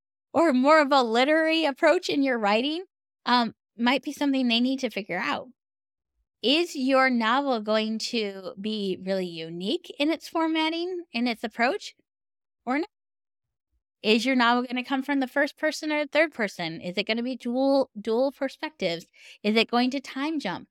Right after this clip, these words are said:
There's just all these things that they want to know about your novel, because if the answer is like a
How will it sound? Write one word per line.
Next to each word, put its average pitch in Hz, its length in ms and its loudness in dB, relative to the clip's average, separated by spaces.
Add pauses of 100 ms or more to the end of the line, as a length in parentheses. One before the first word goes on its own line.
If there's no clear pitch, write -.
(380)
There's 262 320 4
just 359 160 -4 (100)
all 233 320 4
these 330 220 -2
things 247 280 -4
that - 200 -6
they 214 120 -6
want 202 320 -8
to - 140 -8
know 190 400 -2
about 175 300 -6
your 170 120 -6
novel, 165 440 -6 (260)
because 233 720 0 (580)
if 247 220 2
the 277 200 2
answer 311 380 4
is 247 240 2
like 294 180 0
a 277 120 0